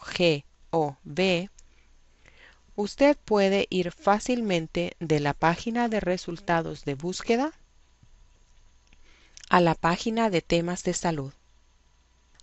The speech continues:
Allí encontrará muchos enlaces para algunas de las mejores informaciones disponibles en la Internet. Usted podrá encontrar lo que necesita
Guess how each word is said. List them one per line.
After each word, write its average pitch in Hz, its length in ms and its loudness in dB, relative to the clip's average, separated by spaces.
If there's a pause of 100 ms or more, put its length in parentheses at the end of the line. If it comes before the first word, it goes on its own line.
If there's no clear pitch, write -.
(120)
Allí 214 580 0 (140)
encontrará 185 760 0
muchos 220 500 -6
enlaces 202 680 -2
para 170 360 2
algunas 208 520 -4
de 202 100 0
las 175 240 -2
mejores 175 520 -4
informaciones 160 840 -8
disponibles 165 760 -6
en 170 120 -4
la 165 80 -2
Internet. 156 560 -8 (1200)
Usted 208 580 0 (260)
podrá 202 380 4
encontrar 202 580 0
lo 180 140 -4
que - 140 -8
necesita 160 680 -4